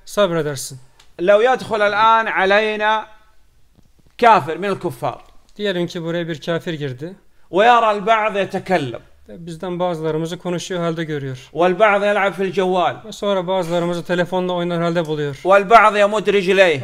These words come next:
Speaker 1: Ve bazıları ayaklarını uzatmış bir şekilde hocasına karşı duruyor.
Speaker 2: والبعض نائم.
Speaker 1: Ve bazıları da uyuyor diyelim.
Speaker 2: ماذا يقول؟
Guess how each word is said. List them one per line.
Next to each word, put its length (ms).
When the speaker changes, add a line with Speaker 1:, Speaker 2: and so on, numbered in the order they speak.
Speaker 1:
Ve 40
bazıları 480
ayaklarını 500
uzatmış 420
bir 60
şekilde 360
hocasına 420
karşı 300
duruyor. 460
Speaker 2:
والبعض 560
نائم. 400
Speaker 1:
Ve 260
bazıları 440
da 60
uyuyor 360
diyelim. 320
Speaker 2:
ماذا 360
يقول؟ 240